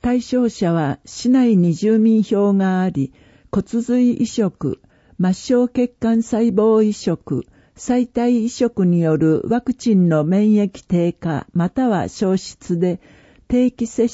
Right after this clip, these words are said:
種、法定の再接種が必要と医師が認めた接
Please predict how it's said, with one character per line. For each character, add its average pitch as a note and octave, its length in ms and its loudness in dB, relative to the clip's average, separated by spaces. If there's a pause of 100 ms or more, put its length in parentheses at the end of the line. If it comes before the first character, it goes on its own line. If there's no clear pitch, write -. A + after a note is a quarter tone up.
(140)
種、 C#3+ 180 -4
法 G3 280 -2
定 F3+ 540 -4
の E3+ 240 -4 (320)
再 B3 260 -2
接 B3 220 -2
種 F#3+ 300 -4
が D#3+ 120 0
必 - 300 -8
要 G#3+ 240 2
と F#3+ 320 -2
医 A3+ 80 -2
師 - 220 -4
が F3 160 0
認 E3 240 0
め G3+ 160 2
た F3+ 240 -2
接 F#3+ 220 -4